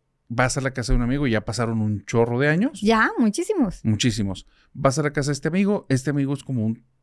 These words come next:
Speaker 1: tipo de persona que le gusta tener mucho control en el lugar, entonces tiene cámaras en todas partes.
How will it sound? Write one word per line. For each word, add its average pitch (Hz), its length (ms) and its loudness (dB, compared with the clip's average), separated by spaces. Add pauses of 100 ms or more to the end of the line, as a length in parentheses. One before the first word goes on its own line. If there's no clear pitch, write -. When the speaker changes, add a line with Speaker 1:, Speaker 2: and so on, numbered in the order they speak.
Speaker 1:
tipo 147 320 -2
de 143 80 0
persona 139 580 -2 (420)
que 120 100 2
le 117 100 2
gusta 127 240 -2
tener 127 200 0
mucho 131 300 0
control 123 540 -2
en 135 120 0
el 131 80 0
lugar, 185 280 0
entonces 127 480 -2
tiene 123 260 -2
cámaras 127 400 0
en 110 140 -2
todas 120 260 -2
partes. 190 540 -2